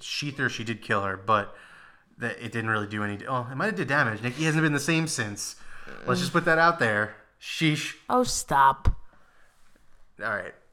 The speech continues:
Speaker 1: Um, so this has been the best, I feel like, debate on this, uh, podcast so far.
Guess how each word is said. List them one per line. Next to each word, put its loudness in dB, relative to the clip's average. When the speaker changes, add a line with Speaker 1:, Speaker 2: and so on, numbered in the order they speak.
Speaker 1:
Um, 0
so -2
this -14
has -8
been -6
the -8
best, 0
I -4
feel -8
like, -8
debate -6
on 4
this, -6
uh, 4
podcast -2
so -6
far. -2